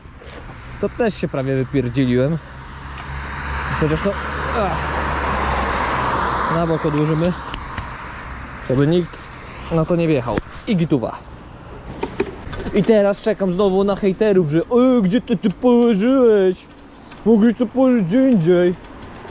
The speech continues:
Nie zestrajcie się, kurde, tam. Krótko mówiąc. <laughs> Hehe, i brzydko. Tum, tum,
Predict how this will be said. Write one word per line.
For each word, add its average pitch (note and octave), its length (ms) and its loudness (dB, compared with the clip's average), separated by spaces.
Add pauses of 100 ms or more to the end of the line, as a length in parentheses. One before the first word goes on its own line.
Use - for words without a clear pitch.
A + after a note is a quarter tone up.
(340)
Nie F#3 120 6
zestrajcie F#3+ 600 2
się, D3 140 -2
kurde, B2+ 340 -2
tam. A2 180 -4 (880)
Krótko G3 320 4
mówiąc. D3+ 360 2 (180)
<laughs> - 140 -12
Hehe, D3+ 280 0 (120)
i D3 40 0
brzydko. C#3 440 -2 (2250)
Tum, C3+ 160 -2
tum, D3+ 140 0